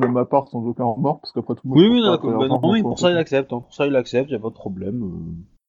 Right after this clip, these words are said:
Speaker 1: Et je
Speaker 2: Sinon,
Speaker 1: me, euh, je lui demande juste de s'assurer qu'elle soit pas lue, en dehors de la personne à qui je la donne, qui est donc, euh, là, tout de suite, je me rappelle plus son nom, mais, euh,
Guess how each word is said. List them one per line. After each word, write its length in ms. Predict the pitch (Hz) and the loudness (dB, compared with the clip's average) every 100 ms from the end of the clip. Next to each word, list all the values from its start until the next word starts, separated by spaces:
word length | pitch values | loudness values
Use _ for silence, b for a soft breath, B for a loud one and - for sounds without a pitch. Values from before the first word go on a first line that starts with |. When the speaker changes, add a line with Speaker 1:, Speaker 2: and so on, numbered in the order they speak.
| _ _ _ - | _ _ _ 2
Speaker 1:
Et 60 | |
je 60 | 160 | 4
Speaker 2:
Sinon, 60 | |
Speaker 1:
me, 100 | 143 | 6
euh, 260 | 156 143 160 | 6 8 6
je 60 | 156 | 4
lui 60 | 170 | 4
demande 180 | 196 | 4
juste 200 | 190 233 214 | 4 4 6
de 260 | 151 139 | 6 6
s'assurer 400 | 139 156 147 156 | 4 2 2 2
qu'elle 140 | 160 143 | 4 4
soit 180 | - 123 | 4 4
pas 80 | |
lue, 140 | 135 160 - _ | 4 2 -6 _
en 100 | 123 | -2
dehors 220 | 123 135 | 4 4
de 100 | 117 | 6
la 480 | 123 120 110 110 110 | 4 4 2 0 -2
personne 280 | 107 120 135 | -2 -4 -4
à 80 | 127 | -4
qui 120 | - | -2
je 80 | 117 | 0
la 60 | 120 | 2
donne, 240 | 139 156 | 2 0
qui 220 | - 117 | -6 -4
est 40 | 113 | -2
donc, 280 | 117 123 | -4 -4
euh, 180 | 113 117 | -4 -2
là, 180 | 113 120 | -2 -2
tout 120 | 120 | -4
de 60 | 113 | -8
suite, 140 | - - | -8 -6
je 60 | |
me 40 | 120 | -6
rappelle 220 | 110 110 | -4 -6
plus 100 | 117 | -8
son 140 | 120 | -8
nom, 160 | 120 117 | -8 -8
mais, 140 | 117 | -6
euh, 340 | 113 113 113 | -6 -8 -10